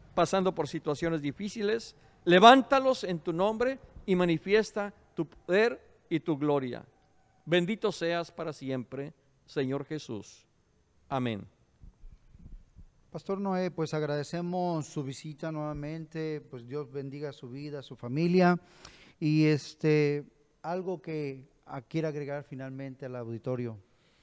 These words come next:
Speaker 1: Pues agradecerles a todos su paciencia, su amor por escucharnos, y más que escucharnos a nosotros, por escuchar la voz de Dios.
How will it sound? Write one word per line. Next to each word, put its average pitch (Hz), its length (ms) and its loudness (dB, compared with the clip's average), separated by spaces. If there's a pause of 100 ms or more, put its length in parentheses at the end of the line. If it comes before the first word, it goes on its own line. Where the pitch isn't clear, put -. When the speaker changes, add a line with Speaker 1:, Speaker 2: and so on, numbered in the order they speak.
(600)
Speaker 1:
Pues 196 220 2
agradecerles 190 920 2
a 165 80 -4
todos 175 800 -2
su 127 840 0 (380)
paciencia, 160 800 -4 (760)
su - 220 -4
amor 147 480 2 (380)
por 135 180 0
escucharnos, 160 920 -2
y 185 120 -2
más 233 360 4
que 196 220 -10
escucharnos 156 600 -8
a 139 60 -6
nosotros, 147 680 -8 (640)
por 147 120 2
escuchar 180 460 -2
la 170 80 0
voz 139 220 0
de 135 100 -4
Dios. - 540 -12